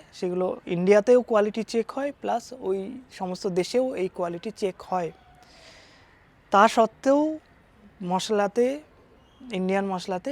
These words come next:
এই ধরনের উপাদান পাওয়া গেছে। এটা অত্যন্ত চিন্তার বিষয়। তার কারণ হলো এক্সপোর্ট কোয়ালিটির জিনিসেই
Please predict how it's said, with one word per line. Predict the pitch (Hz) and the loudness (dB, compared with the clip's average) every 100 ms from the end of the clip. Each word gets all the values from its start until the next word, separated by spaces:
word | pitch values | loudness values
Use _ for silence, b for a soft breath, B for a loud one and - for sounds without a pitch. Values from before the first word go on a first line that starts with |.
| 269 | -2
এই | |
ধরনের | 190 185 208 254 | -2 -2 -2 -2
উপাদান | 190 170 185 190 | 0 0 -2 -2
পাওয়া | 185 175 | 0 2
গেছে। | 170 160 - 156 - _ - | 2 0 -4 -8 -12 _ -6
এটা | 170 | 0
অত্যন্ত | 190 - 220 226 | 2 4 2 2
চিন্তার | 240 214 214 208 | -2 0 2 0
বিষয়। | 202 240 247 202 | 0 -2 -2 -2
তার | 196 190 | -2 -2
কারণ | 185 214 | -2 0
হলো | 180 190 - b b b b 202 | -2 -2 -6 b b b b 0
এক্সপোর্ট | - - 269 - | 0 2 2 4
কোয়ালিটির | 254 220 220 233 | 4 4 2 -2
জিনিসেই | 185 202 202 247 247 240 | -2 -2 -2 -2 -2 -4